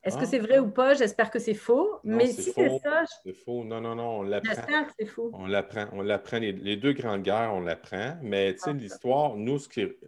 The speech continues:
Speaker 2: ce qui, on dit c'est circulaire, là, t'as, t'as l'histoire du Québec, l'histoire du Canada.
Speaker 1: Ouais, c'est ça.
Speaker 2: Puis
Speaker 1: Ben, c'est ça, en fait. Ouais.
Speaker 2: ça, ça arrête là. Tu sais, on va pas chercher, euh, au primaire, au secondaire,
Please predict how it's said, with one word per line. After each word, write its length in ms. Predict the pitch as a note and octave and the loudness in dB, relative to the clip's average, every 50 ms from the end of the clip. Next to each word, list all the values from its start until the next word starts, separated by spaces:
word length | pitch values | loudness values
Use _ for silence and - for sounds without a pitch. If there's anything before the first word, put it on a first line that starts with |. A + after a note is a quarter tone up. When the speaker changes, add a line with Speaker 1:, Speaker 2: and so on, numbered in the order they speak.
| - - - | -20 -20 -18
Speaker 2:
ce 160 | - - - | -16 -16 -16
qui, 580 | - - A2 G#2 G2+ F#2+ F2+ E2+ E2+ E2+ E2+ - _ - - - - | -8 -4 -2 -2 0 0 -2 -2 -4 -6 -10 -14 _ -20 -20 -14 -10
on 80 | F#2 G2 | -8 -8
dit 180 | F#2 - - A#2 | -8 -8 -8 -10
c'est 160 | - - G#2 | -8 -10 -10
circulaire, 600 | - - A2 - - - G2 F2+ G2+ C3 C#3+ B2+ | -10 -10 -10 -10 -8 -4 -2 0 0 0 -2 -4
là, 80 | B2 B2 - | -6 -8 -8
t'as, 80 | - - - _ _ _ _ _ _ _ _ _ | -10 -12 -12 _ _ _ _ _ _ _ _ _
t'as 80 | - G2 | -6 -6
l'histoire 320 | F#2 - - B2 A#2 A2+ | -6 -4 0 2 2 2
du 100 | G#2+ - | 2 2
Québec, 340 | - G#2 F#2+ G2+ A2 - - | 2 2 4 4 2 0 -2
l'histoire 280 | F#2+ F2+ - - G2 F#2 | -8 -10 -2 -2 0 0
du 80 | - | 0
Canada. 340 | - G#2 F#2 F2 E2+ D2+ - - - _ _ | -2 -4 -4 -4 -4 -6 -8 -10 -12 _ _
Speaker 1:
Ouais, 420 | A3 A3+ A#3+ B3 B3+ C4 B3+ B3+ B3+ B3 | 2 4 6 6 6 6 4 2 -2 -4
c'est 80 | A#3+ | -6
ça. 180 | G#3+ G3 C4+ B3+ | -4 -2 2 6
Speaker 2:
Puis 120 | A#3 B3 | 8 8
Speaker 1:
Ben, 20 | A#3+ | 8
c'est 120 | B3 C#4 C#4 | 6 2 2
ça, 140 | - D#4 C#4+ | 6 8 8
en 100 | C4+ A#3+ | 8 8
fait. 340 | G#3+ - A#3+ A#3 A3 G#3+ - | 6 2 0 0 0 -2 -6
Ouais. 280 | - G#3+ A3 A3 G#3+ G#3 G#3 - _ _ | -6 -2 -2 0 -2 -2 -6 -12 _ _
Speaker 2:
ça, 480 | _ _ - - - A2 G#2 F#2+ - - - - _ _ _ _ | _ _ -16 -2 2 4 4 4 2 -2 -8 -20 _ _ _ _
ça 540 | _ - - - - - - A2+ A2+ A2 G#2+ | _ -18 -16 -14 -8 0 4 6 6 8 6
arrête 400 | G#2+ G#2+ A#2+ A#2+ A2 G2 - - | 6 6 6 6 6 4 2 -2
là. 80 | G2+ F#2+ - | -6 -6 -6
Tu 40 | - - | -8 -8
sais, 120 | - A#2 | -6 -2
on 140 | A2 A2+ G#2+ | -2 0 2
va 100 | G#2 G#2 | 2 2
pas 120 | - C3 A#2+ | 2 0 0
chercher, 720 | - - G#2 - - - - C3+ C3 B2+ B2+ B2 A2+ G#2 | 0 -2 -4 -4 -6 -4 -2 0 0 2 2 2 2 2
euh, 80 | G2 F#2+ | 2 0
au 60 | F#2+ | -2
primaire, 460 | - - - A2 G#2+ A2+ B2+ C3 C3+ | -4 -6 -6 -2 0 2 2 2 2
au 100 | B2 G#2+ | 0 -2
secondaire, 720 | F#2+ - A2+ G#2 G2 F#2+ F#2+ F#2 G2+ G#2+ A#2+ B2+ B2+ A#2+ | -2 -4 -4 -4 -2 -2 0 0 2 2 2 0 -2 -4